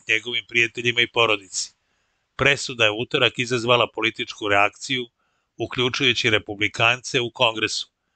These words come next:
Hunter Biden će biti osuđen u narednih sto dvadeset dana,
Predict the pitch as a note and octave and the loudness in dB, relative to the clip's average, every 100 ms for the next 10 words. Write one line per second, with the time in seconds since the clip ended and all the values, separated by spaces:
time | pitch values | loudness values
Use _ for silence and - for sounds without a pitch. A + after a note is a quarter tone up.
0 | _ _ - A2+ A#2 - C3 B2 B2+ B2+ | _ _ -2 0 0 -4 -4 2 0 0
1 | B2+ - A2 A#2 - G#2+ G#2+ - B2 B2 | -6 -8 -4 -4 0 2 2 0 -4 -4
2 | A2 G#2+ A2 A#2 A#2 G#2 _ _ _ _ | -2 0 2 0 -2 -4 _ _ _ _
3 | - - - D3 A2+ A2+ A2+ A#2 - G2 | -8 -6 0 0 4 4 4 -4 -6 0
4 | G2 G2 A2 C#3+ | 0 0 -2 -4